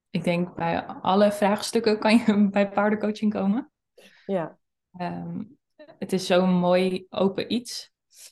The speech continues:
Speaker 1: Ik denk wel dat het belangrijk is dat je open staat ook voor deze manier van werken.
Speaker 2: Mhm.
Speaker 1: Mm, en dat je een beetje sceptisch bent, mag natuurlijk. Helemaal prima. Wij laten je wel ervaren dat je dat niet hoeft te zijn.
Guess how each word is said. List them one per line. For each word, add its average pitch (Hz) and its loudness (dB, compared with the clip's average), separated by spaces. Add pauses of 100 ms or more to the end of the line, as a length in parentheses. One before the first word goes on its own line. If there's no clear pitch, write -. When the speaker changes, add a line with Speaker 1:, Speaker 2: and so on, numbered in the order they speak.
(100)
Speaker 1:
Ik 196 -2
denk 196 4
wel 180 4
dat 202 -2
het 190 -4
belangrijk 190 -2
is 190 -6
dat 190 -8
je - -10
open 190 -2
staat 202 -2
ook - -8
voor 165 0
deze 165 -4
manier 160 -4
van 165 -6
werken. 156 -6 (240)
Speaker 2:
Mhm. 170 -10
Speaker 1:
Mm, 180 -6 (460)
en 190 0
dat 185 2
je 180 2
een 180 4
beetje 185 0
sceptisch 185 0
bent, 156 -2
mag 170 -2
natuurlijk. 202 2 (300)
Helemaal 180 0
prima. 180 -2
Wij 165 -2
laten 160 0
je 156 -2
wel 156 0
ervaren 160 -2
dat 160 -8
je - -14
dat 160 -6
niet 165 -6
hoeft - -20
te 170 -6
zijn. 175 0